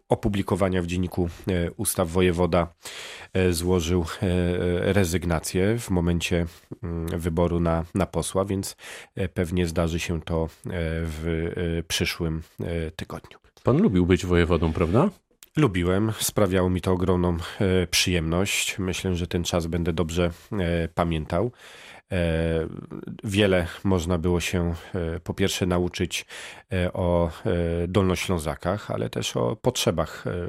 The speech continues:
Speaker 1: regionu. Ja myślę, że to się teraz, e, przyda w Warszawie.
Speaker 2: To czego się pan nauczył o Dolnoślązakach? Czy, co, co pan zapamiętał z tych czterech lat kadencji?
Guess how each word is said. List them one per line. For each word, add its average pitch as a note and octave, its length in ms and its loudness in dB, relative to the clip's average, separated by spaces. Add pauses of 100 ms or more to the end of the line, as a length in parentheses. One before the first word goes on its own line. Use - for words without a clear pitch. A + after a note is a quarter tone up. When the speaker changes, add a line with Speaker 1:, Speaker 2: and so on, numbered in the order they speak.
(100)
Speaker 1:
regionu. E2 480 -2
Ja - 80 -10
myślę, - 240 -8
że F2 80 0
to - 100 -4
się F2 140 -4
teraz, E2+ 340 -2 (480)
e, E2 240 -4
przyda D#2+ 340 -4
w C#2 40 -8
Warszawie. D2 400 -6 (400)
Speaker 2:
To - 100 -14
czego C#3+ 220 0
się - 120 0
pan A2 220 2
nauczył F2 400 2
o F2 40 0
Dolnoślązakach? F2 840 0
Czy, G#2 180 -2
co, A#2+ 160 0
co B2+ 140 2
pan A#2+ 160 2
zapamiętał G#2 520 2
z - 80 -10
tych - 280 -6
czterech - 400 -4
lat - 340 -2
kadencji? E2 540 0